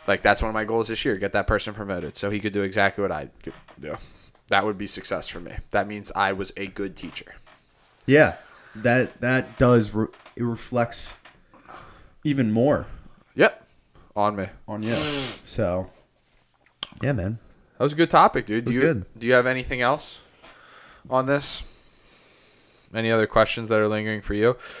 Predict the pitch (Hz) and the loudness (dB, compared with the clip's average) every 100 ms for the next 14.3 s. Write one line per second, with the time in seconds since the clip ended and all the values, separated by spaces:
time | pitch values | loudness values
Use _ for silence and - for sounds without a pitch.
0 | - - 143 156 151 127 131 120 120 113 | -14 0 4 8 8 6 4 4 2 0
1 | 110 107 104 104 - - - - 120 151 | -2 2 4 4 2 -18 -14 -6 -4 2
2 | 190 135 120 120 - 110 - 131 117 - | 2 4 0 0 2 2 2 -6 -8 -10
3 | - - - 127 113 87 87 107 - 120 | -14 -20 -6 -2 -2 -2 -2 -2 -4 -8
4 | 117 117 104 107 117 113 120 113 113 113 | -2 0 0 0 -4 -6 -6 -6 -6 -8
5 | 127 123 117 113 101 107 92 95 104 - | -10 -10 -6 -6 -6 -6 0 2 2 -2
6 | - - 107 104 101 - 101 98 98 95 | -10 -12 -12 -10 -12 -10 -6 -6 -6 -10
7 | 98 95 98 98 87 - 87 76 67 76 | -8 -8 -8 -12 -10 -10 -10 -12 -16 -14
8 | - - 95 - 98 101 98 92 92 - | -14 -12 -12 -12 -12 -10 -8 -8 -10 -12
9 | 90 90 90 - 92 92 87 92 92 95 | -8 -6 -8 -10 -14 -14 -12 -12 -12 -14
10 | 90 92 90 98 90 92 - 101 101 107 | -10 -8 -6 -6 -6 -8 -6 -4 -4 -6
11 | 101 95 - - - - - - - 87 | -10 -14 -20 -20 -20 -20 -20 -16 -6 -4
12 | 90 90 87 87 - _ _ - 98 - | -2 -2 -4 -10 -20 _ _ -12 -10 -6
13 | - 92 - 90 - 95 - 101 101 101 | -2 -2 -4 -12 -14 -10 -4 0 2 4
14 | 101 98 | 2 -2